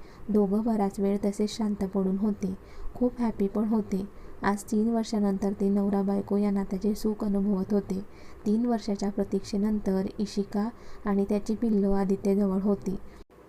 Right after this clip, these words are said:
त्यांचे प्रेम आणि त्या प्रेमाने भेटलेले दोन अंश यातच आनंदी होता तो.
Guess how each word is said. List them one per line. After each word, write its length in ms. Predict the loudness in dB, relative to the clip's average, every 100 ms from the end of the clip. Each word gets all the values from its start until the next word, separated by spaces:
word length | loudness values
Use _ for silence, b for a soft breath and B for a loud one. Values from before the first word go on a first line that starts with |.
| 0
त्यांचे 360 | 2 4 2 2
प्रेम 400 | 6 6 6 4
आणि 200 | 2 2
त्या 100 | 0
प्रेमाने 460 | 2 2 4 4 4
भेटलेले 520 | 4 4 4 4 4
दोन 260 | 4 2 2 0 2
अंश 360 | 4 4 2
यातच 400 | 0 2 2 2
आनंदी 420 | 2 2 2 2
होता 320 | 4 2 2 0
तो. 220 | 0